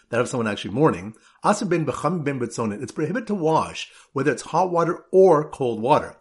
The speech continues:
Kol shehu mishum tanug, kagon tainus sibor, where the prohibition to wash is because of pleasure, which Rashi explains means it's a fast to abstain from pleasures,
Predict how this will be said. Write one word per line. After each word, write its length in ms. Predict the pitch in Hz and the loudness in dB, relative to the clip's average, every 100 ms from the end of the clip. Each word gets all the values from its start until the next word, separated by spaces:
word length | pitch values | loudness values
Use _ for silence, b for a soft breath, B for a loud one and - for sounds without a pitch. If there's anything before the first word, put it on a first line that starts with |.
| - | 0
Kol 160 | 202 240 | 8 8
shehu 240 | 220 151 | 6 0
mishum 320 | 175 123 127 | 0 -4 -6
tanug, 480 | - 208 175 95 117 _ b - | 0 2 2 0 -8 _ b -6
kagon 320 | 139 143 113 | 0 0 0
tainus 300 | 151 120 98 | -4 -6 -4
sibor, 360 | - 233 107 | -2 0 0
where 140 | 120 139 | 2 0
the 80 | 127 | 0
prohibition 420 | 190 170 180 151 | 0 2 2 0
to 80 | 135 | 0
wash 220 | 156 - | 0 -2
is 160 | - | -10
because 320 | 110 147 151 113 | -10 -8 -6 -6
of 140 | - | -6
pleasure, 600 | - 139 226 139 - - B B - | -2 2 2 0 -8 -16 B B -8
which 160 | 151 | -2
Rashi 180 | 180 170 | -2 0
explains 360 | 165 156 139 113 | -4 -4 -6 -2
means 280 | 156 156 | -2 -2
it's 100 | 147 | -4
a 60 | 107 | -6
fast 400 | - 156 139 - | -4 -2 -2 -4
to 40 | |
abstain 380 | 117 - 226 311 | -10 -6 -2 -2
from 140 | 214 123 | -2 -6
pleasures, 480 | 85 78 98 123 | -10 -14 -14 -16